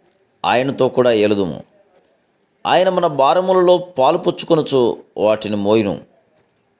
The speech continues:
అందువలనే ఆయన, "మీ మీద నా కాడి ఎత్తుకొని నా యొద్ద నేర్చుకొనుడి" అనుచున్నాడు. మత్తయి సువార్త పదకొండు ఇరవై తొమ్మిది. సాధారణంగా బండిని లాగుటకై రెండు ఎద్దులను వాడదు.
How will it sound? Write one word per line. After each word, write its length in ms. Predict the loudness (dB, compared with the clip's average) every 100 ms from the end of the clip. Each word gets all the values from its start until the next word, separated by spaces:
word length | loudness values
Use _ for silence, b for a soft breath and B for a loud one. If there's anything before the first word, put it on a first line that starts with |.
| _
అందువలనే 680 | -4 2 2 2 0 -2 -2 -2
ఆయన, 460 | 0 0 -2 -4 -8 _ _ _ _ _ _ _ -6
"మీ 260 | -2 0
మీద 280 | 0 0 0
నా 220 | 0 -2
కాడి 400 | -2 0 2 2
ఎత్తుకొని 640 | 0 -2 -4 -2 -2 -4 -12 -10
నా 220 | -2 0
యొద్ద 220 | 0 -2
నేర్చుకొనుడి" 840 | -2 -2 -2 -2 -2 0 -2 -2 -8
అనుచున్నాడు. 460 | -8 -8 -8 -10 -14 _ _ _ _ _ _ -6
మత్తయి 280 | -2 -2
సువార్త 420 | 0 0 0 0 -4
పదకొండు 720 | -2 -2 0 -2 0 0 0
ఇరవై 200 | 2 2
తొమ్మిది. 440 | 0 -2 -4 -10 -16 _ _ _ _ _ _ _ _ _ _ -6
సాధారణంగా 800 | -2 2 2 2 2 2 0 -2
బండిని 540 | -2 -2 -2 0 0
లాగుటకై 680 | 2 0 0 -2 0 0 -2 -6 -6
రెండు 320 | -2 0 2 2
ఎద్దులను 440 | 2 2 2 2
వాడదు. 440 | 2 0 0 -4